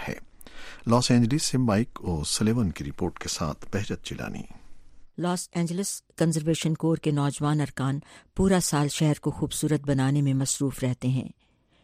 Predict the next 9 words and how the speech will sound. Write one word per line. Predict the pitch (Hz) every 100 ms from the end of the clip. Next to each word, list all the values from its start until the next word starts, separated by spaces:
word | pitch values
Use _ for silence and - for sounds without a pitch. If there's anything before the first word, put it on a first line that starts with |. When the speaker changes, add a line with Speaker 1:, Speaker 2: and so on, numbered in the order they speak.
| _ _
Speaker 2:
چھٹیوں | - 190 - 208
میں | 208 208
وہ | 190
کام | - 147 143
سے | 147
فراغت | - 143 135 139 135
حاصل | 131 131
کر | 131 135
کے | -